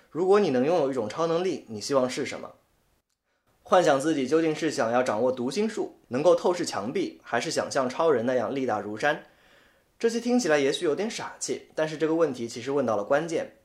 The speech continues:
你的生活中真正重要的是什么？而盖茨基金会的日常生活中，我们遇到一些人做着非同凡响的事情，让世界变得更美好，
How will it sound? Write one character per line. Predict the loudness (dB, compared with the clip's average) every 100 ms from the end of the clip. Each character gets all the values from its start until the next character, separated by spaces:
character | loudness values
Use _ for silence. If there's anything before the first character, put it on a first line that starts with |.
| _ _ -8
你 | -2
的 | 0
生 | 0 0
活 | 2
中 | 2 0
真 | -2
正 | -2 -2
重 | -2 0
要 | 0
的 | -2
是 | -6
什 | -10 -12
么？ | -14 -20 _ _ _ _ _ _ _
而 | -4
盖 | 2 2
茨 | 0 -6
基 | -4
金 | -2 0
会 |
的 | 0
日 | -2
常 | -2 -4
生 | -2 -2
活 | -2
中， | -2 -6 -8 _ _ -8
我 | -4
们 | -2
遇 | 0
到 | 2
一 | 2
些 | 0
人 | -2 -2
做 | -4
着 | -6
非 | -4 -4
同 | -4
凡 | -2 -2
响 | -2 -4
的 |
事 | -6 -8
情， | -10 -12 -6
让 | -6
世 | -4 -4
界 | -2
变 | -2
得 | -2
更 | -2
美 | -2 -4
好， | -8 -10 -14